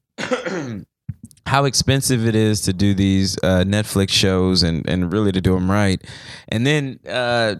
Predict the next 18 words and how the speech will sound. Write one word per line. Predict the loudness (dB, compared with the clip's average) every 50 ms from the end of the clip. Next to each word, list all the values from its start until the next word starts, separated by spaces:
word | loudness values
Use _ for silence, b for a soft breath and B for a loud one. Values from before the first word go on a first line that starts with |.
| -2 0
to | 0 0
be | 2 0 0 2
honest, | 2 2 2 2 0 0 0
it | -2 -2 -2
sort | 0 2 2 2
of | 2 0
still | -2 0 0 -2 0
feels | 0 0 0 0 0 2
like, | 2 0 0 0 -2 _
you | -2 0
know, | 2 2 2
they're | 2 0 0
kinda | 0 0 0 0 2
working | 2 2 0 0 0 0 2
on, | 2 2 2
on | 2 2 2 2 2
a | 2
budget, | 2 2 2 2 2 2 0 0